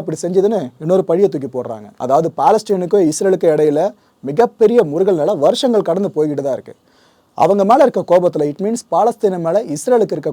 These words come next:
கோபத்தினால தான் அமெரிக்காவை இந்த ஸ்கெட்சுக்குள்ள கொண்டு வந்து இஸ்ரேல் தான் அமெரிக்காவுக்கு அழுத்தம் கொடுத்துருக்கு, இது போல பாலஸ்தீனர்களை கைது பண்ணு பண்ணுன்னு சொல்லிட்டு அவங்க சொன்னதை கேட்டு அமெரிக்கா இங்க இருந்து அப்பாவி பாலஸ்தீனர்களை கைது பண்ணது எங்களை ஏத்துக்க முடியல. அவங்களோட நாட்டுக்காக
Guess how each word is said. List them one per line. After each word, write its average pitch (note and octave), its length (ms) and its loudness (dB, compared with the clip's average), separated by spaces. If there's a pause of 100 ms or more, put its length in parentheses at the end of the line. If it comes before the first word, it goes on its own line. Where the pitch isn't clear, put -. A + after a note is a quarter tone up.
கோபத்தினால D#3 480 -2
தான் C#3 180 -4 (260)
அமெரிக்காவை F3+ 560 2
இந்த C#3+ 120 -6
ஸ்கெட்சுக்குள்ள F3 440 0
கொண்டு D#3+ 220 -4
வந்து G#3 180 -2 (520)
இஸ்ரேல் B3 460 2
தான் A#3+ 140 4
அமெரிக்காவுக்கு G3+ 500 2
அழுத்தம் F3+ 260 0
கொடுத்துருக்கு, D3 460 -4
இது C#3+ 140 -4
போல F#3 120 2 (100)
பாலஸ்தீனர்களை E3 600 0
கைது F#3 260 4
பண்ணு D#3 220 -4
பண்ணுன்னு D#3 260 -6
சொல்லிட்டு D#3 300 -4
அவங்க F3 260 0
சொன்னதை F#3+ 320 2
கேட்டு C3 240 -2 (500)
அமெரிக்கா G3 480 2 (240)
இங்க E3+ 200 -2
இருந்து A3+ 220 2
அப்பாவி A3+ 340 2 (100)
பாலஸ்தீனர்களை F#3 580 0
கைது G3 260 4
பண்ணது D#3+ 260 -2 (140)
எங்களை F3 260 0
ஏத்துக்க F3 300 0
முடியல. E3+ 280 -2 (800)
அவங்களோட G#3+ 500 6 (140)
நாட்டுக்காக G#3+ 540 2